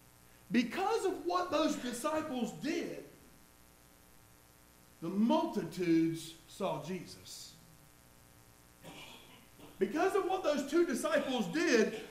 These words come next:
the multitudes saw Jesus lifted up as King, Messiah, and Savior, and lifted him up, and he declared, "I am the King."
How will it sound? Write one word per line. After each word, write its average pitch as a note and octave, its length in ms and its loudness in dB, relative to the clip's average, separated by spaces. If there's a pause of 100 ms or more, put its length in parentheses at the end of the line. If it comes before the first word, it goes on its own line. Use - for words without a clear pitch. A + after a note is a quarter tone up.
(160)
the B3 180 8
multitudes B3 1200 4 (400)
saw D#4+ 680 6
Jesus D4+ 600 8
lifted C#4+ 520 4
up D#4 460 4 (680)
as A3 320 2
King, B3 680 2
Messiah, G3 640 0 (420)
and F3 160 -4
Savior, C#3+ 640 -2 (380)
and F3 240 2
lifted A#3 260 4
him F#3+ 160 0
up, G3+ 360 -2
and C#3+ 100 -8
he G3 160 -2
declared, F3+ 720 0
"I G3 420 4 (100)
am D3 680 0 (420)
the C#3 120 -6
King." A2+ 440 -8